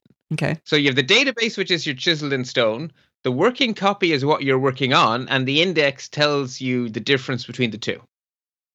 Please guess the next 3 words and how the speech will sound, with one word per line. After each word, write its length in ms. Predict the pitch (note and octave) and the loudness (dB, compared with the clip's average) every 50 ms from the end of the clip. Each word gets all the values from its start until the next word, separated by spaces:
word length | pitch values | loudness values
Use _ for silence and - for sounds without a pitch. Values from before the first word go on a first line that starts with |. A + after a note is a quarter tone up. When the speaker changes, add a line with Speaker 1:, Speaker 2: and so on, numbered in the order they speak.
| _ _ _ _ _ _ _ - | _ _ _ _ _ _ _ -6
Speaker 1:
Okay. 380 | - F#3 G3+ - - - - A2+ _ _ _ _ _ _ _ _ _ _ _ _ _ _ _ _ _ _ _ _ _ - - - _ _ | -4 -4 -2 -2 -4 -6 -6 -10 _ _ _ _ _ _ _ _ _ _ _ _ _ _ _ _ _ _ _ _ _ -20 -20 -20 _ _
Speaker 2:
So 200 | - - D#3+ D#3 | -2 2 2 4
let's 340 | E3 A3 C4+ - - - | 4 4 2 2 -2 -8